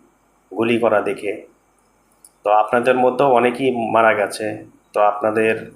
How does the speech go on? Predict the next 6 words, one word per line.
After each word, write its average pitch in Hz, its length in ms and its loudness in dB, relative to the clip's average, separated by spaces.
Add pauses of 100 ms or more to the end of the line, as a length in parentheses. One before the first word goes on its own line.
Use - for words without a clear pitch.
(1400)
যেরকম 123 380 2
লাগতেছে 117 500 0 (200)
যে, 107 160 -2 (540)
যে 131 120 0
পুলিশ 131 320 0
ভাইয়ের 123 340 4